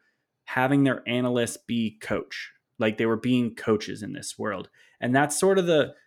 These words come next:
the underlying thing that people don't understand about analysts is that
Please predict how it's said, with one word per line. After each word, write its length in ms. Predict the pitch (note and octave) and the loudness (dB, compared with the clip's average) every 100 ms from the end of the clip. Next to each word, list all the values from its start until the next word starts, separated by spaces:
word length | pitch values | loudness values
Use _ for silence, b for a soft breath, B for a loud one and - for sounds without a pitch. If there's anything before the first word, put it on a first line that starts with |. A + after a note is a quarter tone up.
| _ | _
the 140 | C3+ C3+ | 0 2
underlying 520 | D#3 F#3 F3 D#3+ C#3+ | 2 2 2 0 0
thing 180 | C#3+ C3+ | 0 0
that 120 | - | -2
people 200 | B2 A2+ | -4 -2
don't 220 | B2 C3 | 0 2
understand 360 | A#2+ A2 B2 A2+ | 0 -4 -4 -2
about 200 | G#2 G#2+ | 0 0
analysts 420 | A#2+ A#2 A2 - | -2 -2 -2 -4
is 100 | G#2 | -2
that 260 | A2 G2 | -2 -2